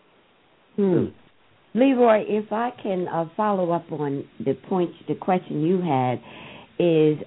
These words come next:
I'd like to ask, um, uh, Doctor Bynum about whether he's done any work on rites of passage.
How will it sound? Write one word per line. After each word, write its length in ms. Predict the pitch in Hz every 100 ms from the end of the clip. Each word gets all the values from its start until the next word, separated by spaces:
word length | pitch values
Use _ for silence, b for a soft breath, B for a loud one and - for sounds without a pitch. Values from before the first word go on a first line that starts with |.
| -
I'd 280 | 160 254 -
like 280 | 233 190 -
to 60 |
ask, 420 | - 135 151 143 139 -
um, 460 | 147 143 131 127 127 B B B B _
uh, 180 | 143 139 120
Doctor 360 | 156 180 -
Bynum 640 | 160 139 135 143 139 123 -
about 600 | 127 - 135 127 123 117 - _ _ _ - - - -
whether 380 | 160 165 160
he's 240 | 165 160 139 -
done 220 | 190 214
any 240 | 208 190
work 400 | 156 147 151 156 - -
on 580 | 139 135 135 127 123 120 B B B B B _
rites 440 | 135 147 170 185 -
of 100 | 160 -
passage. 800 | 170 139 131 131 - 104 98